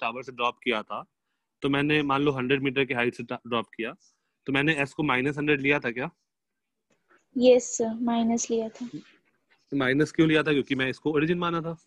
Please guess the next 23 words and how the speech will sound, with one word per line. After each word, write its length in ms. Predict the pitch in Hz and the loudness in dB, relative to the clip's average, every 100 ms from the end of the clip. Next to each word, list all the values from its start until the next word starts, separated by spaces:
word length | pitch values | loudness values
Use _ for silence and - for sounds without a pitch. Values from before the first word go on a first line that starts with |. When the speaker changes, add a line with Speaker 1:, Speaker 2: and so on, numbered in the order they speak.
| _ _ _ _ _ _ _ _ _ _ _ _ _ _ _ _ _ _ _ _ - - - | _ _ _ _ _ _ _ _ _ _ _ _ _ _ _ _ _ _ _ _ -20 -14 -4
Speaker 1:
तभी 160 | 139 | 0
minus 280 | 175 160 151 | 2 2 2
होगा 200 | 127 123 | 2 2
ना? 60 | 160 | 0
Speaker 2:
ओके, 180 | 233 226 | -2 -4
sir। 220 | - 226 - _ _ _ _ _ - | -6 -14 -16 _ _ _ _ _ 2
यस, 280 | 262 254 - | 4 4 4
Speaker 1:
ठीक 80 | 214 | 2
है, 60 | |
Speaker 2:
सर, 60 | 151 | 2
Speaker 1:
तो, 60 | |
Speaker 2:
यस। 260 | 156 - - | 0 -4 -2
Speaker 1:
तो 60 | 165 | 2
हम 100 | 175 | 4
लोग 100 | 185 | 4
का 80 | 190 | 4
by 200 | 170 175 | 4 4
convention 640 | 175 160 151 143 208 180 | 2 2 0 2 0 0
ऐसा 160 | 147 127 | -2 -2
है, 200 | 139 247 - | -2 -4 -6
जरूरी 460 | 160 170 170 190 190 | -2 0 2 2 4
नहीं 180 | 143 | 0
है। 60 | 110 | -4